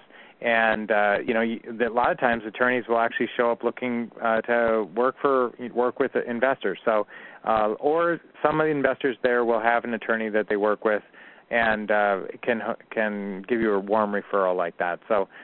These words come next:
that's, that's a really good point, Lynette, is to go to get some,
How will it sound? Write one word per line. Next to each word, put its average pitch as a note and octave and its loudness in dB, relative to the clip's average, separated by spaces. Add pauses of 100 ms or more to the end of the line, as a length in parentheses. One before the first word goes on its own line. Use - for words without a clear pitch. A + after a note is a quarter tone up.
that's, C#3 -2 (120)
that's D3 -2
a C#3 0
really B2 0
good G#2 -4 (180)
point, G2+ -2
Lynette, F#2+ -2 (160)
is G#2 -6 (140)
to A#2 0
go A#2+ 0
to A#2 0 (100)
get B2+ 0
some, A2+ -2